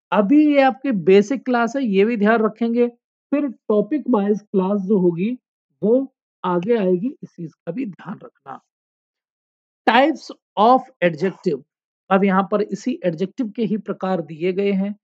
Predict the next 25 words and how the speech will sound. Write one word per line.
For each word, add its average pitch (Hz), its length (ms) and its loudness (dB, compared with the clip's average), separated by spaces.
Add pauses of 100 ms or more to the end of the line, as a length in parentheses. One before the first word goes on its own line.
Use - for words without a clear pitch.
(300)
इसको 220 340 -6
थोड़ा 180 260 -2
सा 175 160 -8
आपको 175 240 -14
ध्यान 147 280 -14
से 196 160 -8
देखना 190 340 -6
पड़ेगा, 196 380 -2 (480)
क्योंकि 247 440 0 (200)
ये 208 180 4
किसकी 220 400 -4
खासियत 214 400 0
बताने 208 380 0
के 220 100 -6
लिए 214 140 4
आता 208 260 -2
है, 233 180 2
नाउन 185 340 0
की 202 180 -4
खासियत 170 480 -4
बताने 160 380 -6
के 202 120 -4
लिए 202 160 4
आते 185 300 -2
हैं, 196 220 0